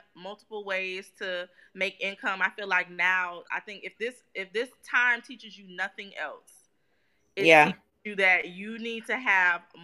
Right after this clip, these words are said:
Speaker 1: multiple ways to make money, period.
Speaker 2: Yeah.
Speaker 1: You can't
Speaker 2: And, and,
Speaker 1: not
Speaker 2: and
Speaker 1: afford to just clock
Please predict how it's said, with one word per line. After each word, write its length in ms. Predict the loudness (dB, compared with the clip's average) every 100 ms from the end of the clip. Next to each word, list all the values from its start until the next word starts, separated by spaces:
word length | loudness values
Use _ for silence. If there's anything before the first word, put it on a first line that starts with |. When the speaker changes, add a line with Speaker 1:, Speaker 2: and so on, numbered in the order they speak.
| -18 -10
Speaker 1:
multiple 1080 | -6 -4 -6 -10 -10 -8 -6 -4 -4 -6 -10 _ _ _ _ _ -20
ways 1080 | -6 0 0 0 -4 -10 -12 -16 -20 -20 _ _ _ _ _ _ _
to 120 | -8
make 240 | 0 0 2
money, 360 | -2 -2 -14 -20 _
period. 500 | 2 4 4 -4 2
Speaker 2:
Yeah. 320 | 10 12 12 6 -8 -14 -8
Speaker 1:
You 60 |
can't 340 | 10 12 12 12
Speaker 2:
And, 220 | 12 12 12
and, 80 | 2 10
Speaker 1:
not 160 | 10 10
Speaker 2:
and 80 | 2
Speaker 1:
afford 360 | -10 -8 -8
to 80 | -10
just 200 | -16 -16 -6
clock 240 | -2 -2